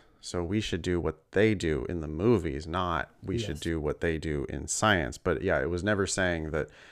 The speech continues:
Speaker 1: any of these analogous or disanalogous cases, what they, the behavior in those fields is not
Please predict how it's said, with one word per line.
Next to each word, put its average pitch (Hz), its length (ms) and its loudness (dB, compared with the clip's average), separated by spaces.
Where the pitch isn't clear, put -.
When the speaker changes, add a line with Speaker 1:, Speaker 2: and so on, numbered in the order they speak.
Speaker 1:
any 90 260 0
of 76 140 -2
these 78 480 -4
analogous 85 600 0
or 117 200 4
disanalogous 78 640 -2
cases, 73 640 -6
what 90 220 -4
they, 78 180 -2
the 98 80 -2
behavior 104 480 4
in 107 160 2
those 82 200 2
fields 85 400 0
is 73 120 -4
not 80 260 -4